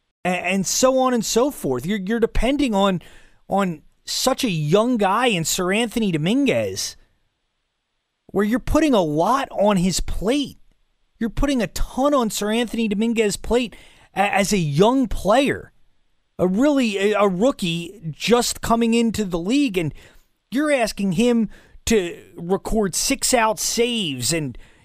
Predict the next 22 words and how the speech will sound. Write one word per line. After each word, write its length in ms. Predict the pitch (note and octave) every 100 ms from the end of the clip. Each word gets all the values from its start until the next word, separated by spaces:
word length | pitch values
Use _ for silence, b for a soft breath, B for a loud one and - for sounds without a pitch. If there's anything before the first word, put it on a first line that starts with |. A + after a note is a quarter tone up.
| b
you're 100 | A3
bringing 300 | A3+ B3+ A#3+
him 120 | A#3+
in 100 | A#3
to 80 | A3
face 340 | - A#3 F#3+
Bryce 380 | - A3+ A#3 -
Harper, 420 | G3+ A#3 G#3+ F3+
a-, 40 |
and 380 | F3+ F#3+ G3 G3+ - B B
I 140 | - A#3+
have 140 | B3+
no 100 | A#3+
problem 260 | - A#3 A#3
with 120 | G3
you 80 | F3
bringing 340 | C#3+ G#3 A3
him 140 | D#3+ E3
in 120 | C4+
in 80 | C#4
those 220 | F3 D#3
spots, 400 | - E3 E3